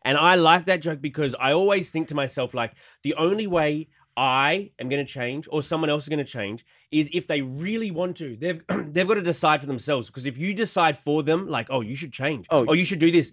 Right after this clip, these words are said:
Speaker 1: there's no way that person's gonna
Speaker 2: No,
Speaker 1: change.
Speaker 2: you're gonna push back against, I mean, it's just like a parent. I'm looking, I'm a parent, you know, I have a
Speaker 1: Yeah.
Speaker 2: twenty-two-year-old, and when I go, "Hey, Spencer, you gotta do something,"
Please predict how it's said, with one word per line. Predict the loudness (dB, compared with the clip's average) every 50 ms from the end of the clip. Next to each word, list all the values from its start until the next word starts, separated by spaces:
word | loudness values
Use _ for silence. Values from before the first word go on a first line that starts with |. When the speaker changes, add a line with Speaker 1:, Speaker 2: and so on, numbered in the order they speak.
| _ _ -2
Speaker 1:
there's | 0 2 4
no | 6 6 6 6
way | 6 4 4
that | 4 2 2
person's | 0 -2 0 0 -2
gonna | -4 -2 2
Speaker 2:
No, | 4 6 6
Speaker 1:
change. | 8 8
Speaker 2:
you're | 8 8
gonna | 6 4 2
push | 2 0 0 0 0
back | -2 -4 -2 -2
against, | -2 -2 -4 -2 -2 0
I | 2
mean, | 2 2
it's | 2
just | 0 0 0
like | 0 0 0
a | -2
parent. | -4 -2 -2 0 0 0 0
I'm | 2
looking, | 2 2 2 2
I'm | 0 0 -2
a | -2
parent, | -2 -2 -2 0 0 -2 -4 -4
you | -2 -2 0
know, | 0 0 -2 -2
I | -4
have | -6 -6
a | -4
Speaker 1:
Yeah. | 0 2 2
Speaker 2:
twenty-two-year-old, | 2 2 2 4 4 4 4 2 -2 -4 -8 -14 -14 -6 -2
and | 0 2
when | 2 2
I | 2
go, | 0 0 -2
"Hey, | -2 -2 -2
Spencer, | -2 -2 -2 -2 0 0 -2
you | 0 2
gotta | 2 4 4 4
do | 4 2 2
something," | 2 0 0 0 -2